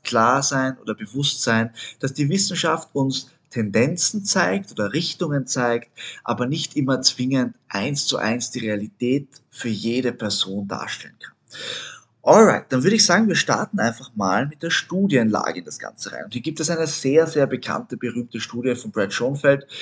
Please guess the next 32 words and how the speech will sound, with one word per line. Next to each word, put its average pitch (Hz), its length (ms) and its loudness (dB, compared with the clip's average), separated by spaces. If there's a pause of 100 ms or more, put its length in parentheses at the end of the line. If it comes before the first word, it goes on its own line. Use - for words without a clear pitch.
(380)
der 117 320 8
die 117 120 -6
Personen 143 540 0
dann 147 360 2
in 113 180 -4
drei 110 280 0
Gruppen 196 360 -6
eingeteilt 185 640 -2
haben. 196 280 -4 (480)
Und 135 260 -2
eine 143 240 2
Gruppe 143 300 -4
hat 120 160 0
fünfzehn 190 520 -2
Sätze, 180 560 0 (300)
eine 131 260 -2
Gruppe 127 280 -4
hat 104 180 -4
dreißig 117 480 0
Sätze 139 540 -2 (180)
und 107 140 -12
die 120 100 -2
andere 117 340 0
Gruppe 113 280 -8
hat 110 100 -6
fünfundvierzig 127 960 -2
Sätze 123 560 -4
für 175 220 0
den 185 160 -2
Quadrizeps 123 880 -2
pro 127 520 0
Woche 113 440 2